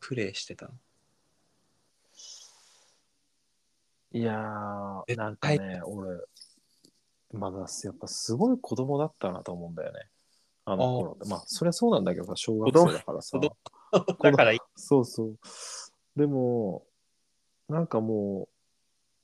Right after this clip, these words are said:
Speaker 2: う、俺は父親にすげえいっぱい言われたからさ、
Speaker 1: あー。
Speaker 2: そのサッカーに関して。
Speaker 1: うんうんうん。
Speaker 2: だか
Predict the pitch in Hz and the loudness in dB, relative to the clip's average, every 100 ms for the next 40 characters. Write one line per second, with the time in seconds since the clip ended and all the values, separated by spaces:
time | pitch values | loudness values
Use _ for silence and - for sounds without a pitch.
0 | - 131 170 175 - - - 175 175 175 | -8 -4 0 0 -2 -6 2 4 4 2
1 | 160 - 147 160 113 - 104 - 101 98 | 0 -4 2 2 2 -2 -10 -2 0 2
2 | 98 - - 87 - 76 - - _ _ | 0 -2 -8 -10 -10 -12 -12 -18 _ _
3 | - 120 127 135 135 131 131 131 131 - | -8 -4 -2 0 -2 -2 -2 0 0 -4
4 | 120 - - - - - _ _ _ _ | -8 -10 -12 -18 -20 -20 _ _ _ _
5 | - 131 127 113 117 117 | -4 -2 0 -2 -2 0